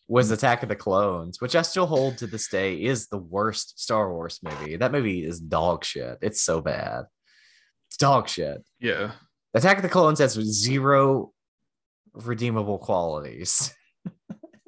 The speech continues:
Speaker 1: And I've
Speaker 2: Yeah.
Speaker 1: said that for twenty years now.
Speaker 2: You're not gonna get
Speaker 1: We're
Speaker 2: any
Speaker 1: coming up on the
Speaker 2: arguments out of me.
Speaker 1: twentieth anniversary, and I've said it for twenty <laughs> years. I, I don't think I said it, you know, twenty years ago, but whatever. Nobody can catch me on that. Fuck you. You can't catch me on that.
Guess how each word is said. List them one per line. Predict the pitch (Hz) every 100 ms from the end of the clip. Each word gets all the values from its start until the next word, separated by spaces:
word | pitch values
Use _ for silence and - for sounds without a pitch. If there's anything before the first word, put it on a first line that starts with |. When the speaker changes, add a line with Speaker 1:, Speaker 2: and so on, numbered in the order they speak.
| 403 _ - -
Speaker 1:
And | 139
I've | 147 151
Speaker 2:
Yeah. |
Speaker 1:
said | - 143 139
that | 147 -
for | 131 110
twenty | - 113 113 120
years | 104 87 78 82 -
now. | 71 67
Speaker 2:
You're | 127
not | 139 127
gonna | 127
get | 127
Speaker 1:
We're |
Speaker 2:
any | 170
Speaker 1:
coming | 214 190 170
up | 160
on |
the | 139
Speaker 2:
arguments |
out |
of | 120
me. |
Speaker 1:
twentieth | 151 156 160
anniversary, | 151 143 135 175 - 175 180
and | 147
I've | 127 -
said | - 131
it | 131
for | - 143
twenty | - - 147 - 139 -
<laughs> |
years. | 135 135
I, | 120 120
I | 110
don't | 113
think | - -
I | -
said | 69 69
it, | - _ -
you | -
know, | -
twenty | 53 82
years | 73 76 -
ago, | - 57 -
but |
whatever. | - 78 - 52 - - - -
Nobody | 143 135
can | 123 113
catch | 113 95 -
me |
on | 82 80
that. | 85 85 - - - -
Fuck | 156 - -
you. | 101
You | 101 117
can't | 127 110 107
catch | 107 -
me | 92
on | -
that. | 101 101